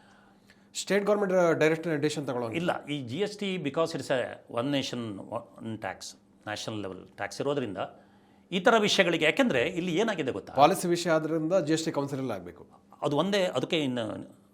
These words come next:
Speaker 2: ಆ, ಒಂದು ಹಣಕಾಸಿನ ಕಾರಣ ಏನಂತಂದ್ರೆ, ಒನ್ ಪರ್ಸೆಂಟ್ ಕಲೆಕ್ಟ್ ಮಾಡಿದ್ರೆ ಅರ್ಧ ಪರ್ಸೆಂಟ್ ಸೆಂಟ್ರಲ್ ಗವರ್ನಮೆಂಟಿಗೆ ಹೋಗುತ್ತೆ, ಅವರು ಭಾಗಿದಾರರು. ಈಗ ಸಾಮಾನ್ಯವಾಗಿ ಚರ್ಚೆಗಳಲ್ಲಿ ಹೇಳ್ತಾರೆ, "ನಮ್ಮ ಕೇಂದ್ರ ಸರ್ಕಾರ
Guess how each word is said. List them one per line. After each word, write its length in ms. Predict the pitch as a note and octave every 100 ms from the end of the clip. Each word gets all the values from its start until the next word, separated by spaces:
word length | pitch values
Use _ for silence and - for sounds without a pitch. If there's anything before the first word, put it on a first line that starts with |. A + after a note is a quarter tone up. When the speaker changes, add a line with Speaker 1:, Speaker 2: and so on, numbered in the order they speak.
| -
Speaker 2:
ಆ, 140 | A2+
ಒಂದು 240 | G#2+ G#2+ G#2
ಹಣಕಾಸಿನ 520 | A#2 C#3 G3 - F#3
ಕಾರಣ 300 | - C3+ D3+
ಏನಂತಂದ್ರೆ, 760 | C#3+ B2 A#2 A2 F#2 E2 A#2+ D#3 _ _ _ _ _ _ _ _ _ _ _ -
ಒನ್ 240 | C3+ A3
ಪರ್ಸೆಂಟ್ 320 | A#3+ G3+ A3
ಕಲೆಕ್ಟ್ 260 | - E3+ F3
ಮಾಡಿದ್ರೆ 200 | D#3+ F3
ಅರ್ಧ 160 | D3 F#3+
ಪರ್ಸೆಂಟ್ 360 | G3 - G3+
ಸೆಂಟ್ರಲ್ 240 | E3 D3+ G#3
ಗವರ್ನಮೆಂಟಿಗೆ 360 | G3 F3+ F#3
ಹೋಗುತ್ತೆ, 220 | C#3+ C3+
ಅವರು 180 | G#2+ C#3+
ಭಾಗಿದಾರರು. 760 | F3 C3+ D3 C3 G#2+ - - _ _ _ _ _ _
ಈಗ 60 | G#2
ಸಾಮಾನ್ಯವಾಗಿ 560 | A2 G#2 D#3 F3+ F3+ F3
ಚರ್ಚೆಗಳಲ್ಲಿ 480 | D3+ - E3+ F3
ಹೇಳ್ತಾರೆ, 280 | D3 D#3+ E3
"ನಮ್ಮ 140 | C#3+ C3+
ಕೇಂದ್ರ 280 | D3 E3+
ಸರ್ಕಾರ 320 | E3 D3+ D3+